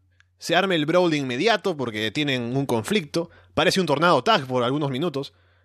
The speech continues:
Hay un cántico de "John Cena sucks" por algún motivo. The Addiction toman el control sobre Rowe. Hanson hace el comeback. Daniels cubre a Rowe sujetando las truzas, poniendo los pies en la cuerda, pero el referee se da cuenta en ambos casos.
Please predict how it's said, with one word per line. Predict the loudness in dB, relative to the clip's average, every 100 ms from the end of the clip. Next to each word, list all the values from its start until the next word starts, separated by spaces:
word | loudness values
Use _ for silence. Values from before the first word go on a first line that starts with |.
| _
Hay | -2 0
un | 2
cántico | 2 2 2 4
de | 4
"John | 4 2
Cena | 2 2
sucks" | 4 2 2 -2 -4
por | -4
algún | -2 0
motivo. | -2 -4 -6 -8 _ _ _ _ -6
The | -2
Addiction | 0 0 2 2 2
toman | 2 2
el | 0
control | -2 0 0
sobre | 0 0 0
Rowe. | 2 2 2 -2 -10 -4
Hanson | -2 0 -2
hace | -2 -4
el | 0
comeback. | 2 2 0 -2 -6 -18 _ _ _
Daniels | 0 2 2 0 0
cubre | 2 4
a | 2
Rowe | 2 0
sujetando | -2 -4 -4 -2
las | -2 -2
truzas, | -2 0 0 0 -2
poniendo | -2 0
los | 0 0
pies | -2
en | -2
la | 0
cuerda, | 4 6 6
pero | 4
el | 2
referee | 0 0 -2
se | 2
da | 2
cuenta | 2 0 2 2 2
en | 2 0
ambos | 0 0
casos. | 0 0 -2 -8